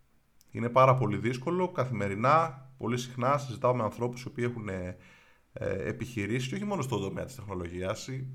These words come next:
ενδεχομένως σε ένα ξενοδοχείο ή ένα εστιατόριο. Υπάρχουν άνθρωποι οι οποίοι ξεκινάνε να δουλεύουν και ξαφνικά εξαφανίζονται.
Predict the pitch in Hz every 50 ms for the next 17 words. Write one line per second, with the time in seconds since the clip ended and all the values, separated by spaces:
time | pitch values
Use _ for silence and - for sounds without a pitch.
0 | - - 127 117 - 107 95 98 104 127 135 135 131 131 131 135 139 147 147 147
1 | 143 143 147 143 - - 175 170 180 185 - - 110 131 127 92 101 110 117 117
2 | 120 120 135 139 135 - - 156 151 - 156 120 98 92 - - - - - -
3 | - - _ - 113 110 - 165 160 147 131 123 139 165 185 185 180 180 165 -
4 | 185 185 185 - 139 127 131 123 135 160 156 - 127 110 107 110 117 147 170 190
5 | 202 190 - - 143 147 135 190 190 196 - - 170 165 135 131 120 98 87